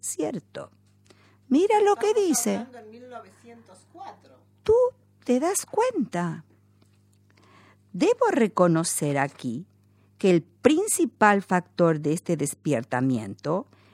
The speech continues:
Speaker 1: es mejor ayudante del mago fue el hecho Dreyfus, la affaire Dreyfus. Los israelitas del mundo entero se apasionaron por esta célebre causa.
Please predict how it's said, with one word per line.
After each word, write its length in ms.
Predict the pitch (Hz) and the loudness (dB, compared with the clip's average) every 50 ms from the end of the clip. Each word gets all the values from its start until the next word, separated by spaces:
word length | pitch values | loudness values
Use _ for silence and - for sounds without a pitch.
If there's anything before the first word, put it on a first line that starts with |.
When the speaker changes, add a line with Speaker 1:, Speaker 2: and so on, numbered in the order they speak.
| _ _ _ | _ _ _
Speaker 1:
es 240 | - 320 330 - - | -6 -4 -4 0 2
mejor 480 | 339 320 277 - - 240 233 233 240 240 | 2 2 0 0 2 2 4 4 4 4
ayudante 880 | 233 220 214 196 160 165 143 160 165 127 123 131 139 - - 180 180 | 4 4 4 2 0 -2 -4 -4 -4 -2 0 0 -2 0 -2 -4 -2
del 320 | 180 180 180 185 196 208 214 | -2 0 0 2 2 4 4
mago 440 | 226 226 233 240 240 254 269 262 - - - - - _ _ _ _ _ _ | 4 4 4 4 4 4 4 2 0 -8 -20 -20 -20 _ _ _ _ _ _
fue 400 | _ - 247 240 233 214 202 196 | _ 2 4 6 6 6 6 6
el 100 | 185 180 | 6 6
hecho 420 | 180 185 190 180 - - 202 175 | 6 6 6 4 2 4 4 4
Dreyfus, 880 | 165 143 143 127 117 117 127 123 - - - 104 101 - - - - - - _ _ _ _ _ - - - | 4 4 0 -2 -4 -6 -8 -10 -12 -14 -16 -16 -16 -18 -20 -20 -20 -20 -20 _ _ _ _ _ -16 -8 -6
la 80 | 156 | -6
affaire 320 | 147 - - 175 160 - 135 | -4 0 0 0 0 0 -2
Dreyfus. 640 | 127 123 131 135 - _ - - - - - - - _ _ _ _ _ - - - - - - - - - - _ | -6 -4 -6 -6 -6 _ -16 -20 -20 -18 -20 -20 -20 _ _ _ _ _ -20 -20 -20 -20 -20 -20 -20 -20 -20 -12 _
Los 300 | - 240 277 302 285 - | 0 2 2 2 2 0
israelitas 800 | - 359 440 - 466 403 302 196 160 156 165 170 - 156 160 156 | -2 -2 0 0 2 2 2 2 2 0 0 -2 -2 -4 -4 -2
del 160 | 156 151 147 | -2 -2 0
mundo 400 | 156 156 160 156 147 139 139 131 | 0 0 2 0 0 0 -2 -2
entero 580 | 127 127 131 - 175 190 214 208 214 214 208 - _ _ - | -4 -4 -4 -2 -2 -2 0 -2 -2 -4 -6 -10 _ _ -14
se 240 | - - - 233 | -10 -4 -2 -2
apasionaron 1120 | 226 226 - _ _ - 262 277 262 - - - 226 202 190 196 208 220 226 233 240 226 208 | -2 -2 -4 _ _ -4 -4 -2 -2 -4 -2 -2 0 2 2 2 2 2 2 2 0 0 -2
por 180 | - 185 185 190 | -2 -2 -2 -2
esta 240 | 208 202 - - 196 | -4 -6 -6 -8 -10
célebre 580 | - - - 208 202 196 180 165 160 156 143 - | -6 -2 0 0 2 2 0 0 0 -2 -4 -4
causa. 640 | - 110 101 87 98 - - - - - - - | -6 -8 -8 -10 -12 -14 -12 -12 -12 -12 -14 -16